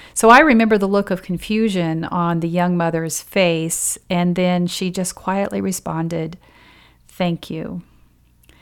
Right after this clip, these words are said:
So, you know, the person who offered that sentiment, I know they didn't mean any harm. Some of that comes from this fatalism theology where the death of Je-,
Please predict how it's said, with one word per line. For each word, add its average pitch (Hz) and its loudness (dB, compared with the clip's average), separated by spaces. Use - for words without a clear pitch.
So, 214 0
you 247 0
know, 247 2
the 226 -2
person 330 0
who 247 2
offered 190 0
that 202 -2
sentiment, 220 -2
I 233 2
know 220 4
they 196 0
didn't 185 2
mean 190 2
any 175 0
harm. 175 -2
Some 269 2
of 294 0
that 285 0
comes 214 0
from 185 0
this 175 -2
fatalism 175 0
theology 170 -2
where 165 -2
the 180 -2
death 196 2
of 175 -4
Je-, 190 -2